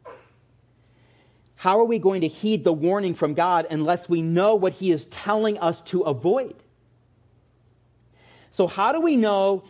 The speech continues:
when we are following Babylonian-like behavior? Well, I want you to notice, first of all, how this warning is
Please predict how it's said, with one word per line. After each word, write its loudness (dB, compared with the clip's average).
when 0
we 6
are 2
following 0
Babylonian-like 2
behavior? -2
Well, 2
I 0
want -4
you -2
to -2
notice, 0
first -2
of -2
all, 2
how -6
this -4
warning -4
is -2